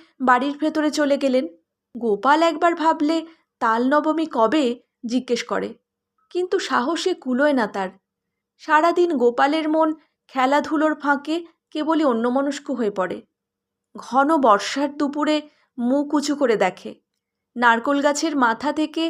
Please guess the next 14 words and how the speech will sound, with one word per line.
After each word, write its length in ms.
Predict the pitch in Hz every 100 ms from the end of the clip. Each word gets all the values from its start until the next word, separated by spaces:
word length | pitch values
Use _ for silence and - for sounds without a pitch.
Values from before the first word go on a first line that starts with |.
| 330 _ _ -
পাতা 360 | 208 208 269
বেয়ে 240 | 240 294 311
জল 340 | 226 226 262
ঝরে 300 | 240 269 254
পড়ছে। 440 | 233 185 - - 208 - _ _ _ _
বাঁশঝাড় 720 | 254 220 220 214 - 330 339 320
নুয়ে 260 | 269 269
পড়েছে 420 | 285 302 311 311 320
বাদলার 520 | 247 233 220 254 269
হাওয়ায়। 440 | 240 233 196 208 220 _ _ _ _ _ -
বকুলতলার 800 | 214 220 220 294 294 330 359 269
ডোবায় 400 | 262 240 294 466 - _ _
কটকটে 540 | - 269 269 320 330 330
ব্যাঙের 360 | 254 214 247